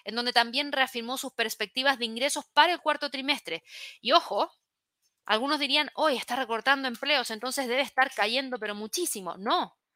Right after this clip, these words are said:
Meta, con este anuncio, está teniendo el mismo movimiento que se dio hace un par de días atrás por parte de otra compañía que también había anunciado un recorte de los puestos de trabajo. Meta hoy día sube cuatro coma cuarenta y seis por ciento, cotiza en cien dólares con setenta y cinco centavos. Sonia, tú ayer nos habías preguntado muchísimo por Meta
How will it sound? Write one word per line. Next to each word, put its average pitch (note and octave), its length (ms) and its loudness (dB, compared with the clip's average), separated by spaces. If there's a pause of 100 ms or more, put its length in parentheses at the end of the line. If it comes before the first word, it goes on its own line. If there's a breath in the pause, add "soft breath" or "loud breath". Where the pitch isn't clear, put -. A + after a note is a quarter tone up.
(300)
Meta, G#3 580 4 (280 loud breath)
con A3+ 160 0
este F4 200 2
anuncio, B3+ 720 0 (800)
está C#4+ 200 2
teniendo D#4 280 2
el C#4 60 0
mismo D4+ 200 -2
movimiento C4+ 480 -2
que C#4 120 2
se A3 160 2
dio C4 320 2
hace C4+ 120 2
un B3+ 80 -6
par C#4+ 140 2
de C#4+ 80 2
días C#4+ 220 2
atrás C#4 320 4
por A3 120 -6
parte B3+ 220 4
de B3 60 0
otra C4+ 160 -2
compañía B3+ 340 -2
que C4 80 -2
también A#3 340 2
había E4 180 2
anunciado D4+ 340 -4
un D4 60 -2
recorte C4+ 280 -2
de C#4 80 -2
los A3+ 100 -2
puestos - 240 -6
de A#3+ 120 -2
trabajo. A#3+ 440 4 (460 loud breath)
Meta D4 240 2
hoy E4+ 80 2
día D#4 160 2
sube D#4+ 260 -2
cuatro D#4 480 0
coma C#4+ 220 -6
cuarenta B3+ 320 -2
y B3 60 -2
seis C4+ 200 0
por C4 160 -4
ciento, B3 280 -4
cotiza A#3 300 -2
en A#3 120 -4
cien D4+ 320 0
dólares D4 300 2
con C#4+ 200 -2
setenta A#3 340 -2
y A#3+ 40 0
cinco C4 240 -6
centavos. A#3+ 460 4
Sonia, C4 280 2
tú A#3 100 -2
ayer C4 180 0
nos C4 100 -2
habías B3 200 2
preguntado B3+ 360 2
muchísimo C#4+ 720 -2
por C4 160 2
Meta A#3+ 420 4